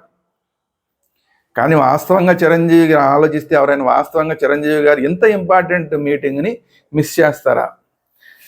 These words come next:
తనే సినీ పెద్దగా ఉండి ఇప్పుడు సినిమా ఇండస్ట్రీ అంతా కూడా almost మొట్టమొదటిసారి ముఖ్యమంత్రిని కలవడానికి, తెలంగాణ ముఖ్యమంత్రిగా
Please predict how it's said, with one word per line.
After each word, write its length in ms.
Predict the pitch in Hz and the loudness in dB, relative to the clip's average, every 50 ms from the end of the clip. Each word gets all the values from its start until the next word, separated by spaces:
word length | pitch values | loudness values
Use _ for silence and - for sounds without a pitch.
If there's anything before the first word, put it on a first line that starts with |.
| _ _ _ _ _ _ _ _ _ _ _ _ _ - | _ _ _ _ _ _ _ _ _ _ _ _ _ -2
తనే 240 | 156 151 175 208 214 | 0 2 2 2 2
సినీ 340 | 160 185 190 190 202 196 196 185 190 - _ _ - - | 2 0 0 0 0 0 -2 -4 -8 -16 _ _ -2 0
పెద్దగా 360 | 156 151 151 180 180 190 185 175 | 0 2 2 2 4 4 4 4
ఉండి 380 | 170 160 156 156 160 202 240 240 240 185 208 226 220 - _ _ _ _ _ _ _ _ _ _ - 165 | 4 2 0 -2 -2 -2 -4 -4 -6 -8 -14 -16 -16 -16 _ _ _ _ _ _ _ _ _ _ -8 -4
ఇప్పుడు 160 | 160 175 165 | -2 -2 0
సినిమా 320 | 170 175 185 202 208 202 | 0 0 2 4 2 2
ఇండస్ట్రీ 380 | 202 196 190 185 185 - 190 185 | 2 2 0 0 -2 0 2 2
అంతా 340 | 175 175 185 180 208 208 202 | 2 2 0 0 0 0 2
కూడా 460 | 180 190 190 185 190 233 240 - - - _ - - _ _ _ _ _ _ _ _ _ _ _ _ _ _ _ _ _ _ _ - | 2 2 2 2 2 2 0 -2 -6 -14 _ -20 -20 _ _ _ _ _ _ _ _ _ _ _ _ _ _ _ _ _ _ _ -4
almost 440 | 165 165 185 190 208 220 202 - - 175 | 0 0 2 2 2 0 0 -2 -2 -2
మొట్టమొదటిసారి 720 | 165 165 - 190 185 185 185 175 156 175 170 165 165 185 | -2 0 0 0 2 2 0 2 2 2 2 2 2 0
ముఖ్యమంత్రిని 600 | 180 151 139 - 170 170 170 156 165 160 156 143 | -4 -4 -4 -2 -2 -2 0 -2 -2 -4 -4 -2
కలవడానికి, 460 | 156 151 147 151 147 147 147 143 139 | -2 0 2 2 2 2 0 -2 -2
తెలంగాణ 340 | 143 135 143 151 156 156 151 | -2 -2 -2 0 0 -2 -2
ముఖ్యమంత్రిగా 600 | 147 147 139 - 147 143 139 131 139 139 139 139 | -2 -4 -8 -10 -8 -8 -8 -6 -6 -2 0 0